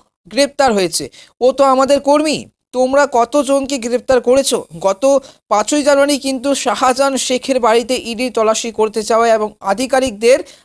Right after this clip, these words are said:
আক্রান্ত হওয়ার পর থেকে কিন্তু আর দেখা, আহ, মিলছিল না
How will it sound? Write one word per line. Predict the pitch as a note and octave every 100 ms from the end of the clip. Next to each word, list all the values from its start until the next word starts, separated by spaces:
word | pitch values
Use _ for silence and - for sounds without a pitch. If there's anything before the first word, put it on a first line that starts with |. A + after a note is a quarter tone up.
| -
আক্রান্ত | G#3+ - D4+ D4+ D4
হওয়ার | A#3+ B3+ B3+
পর | B3+ B3+
থেকে | B3+ A#3+
কিন্তু | A#3+ A#3+
আর | - G#3+ A3
দেখা, | G#3+ A3 B3
আহ, | A3+ A3
মিলছিল | G#3 A#3 A3 B3+ B3+
না | C4+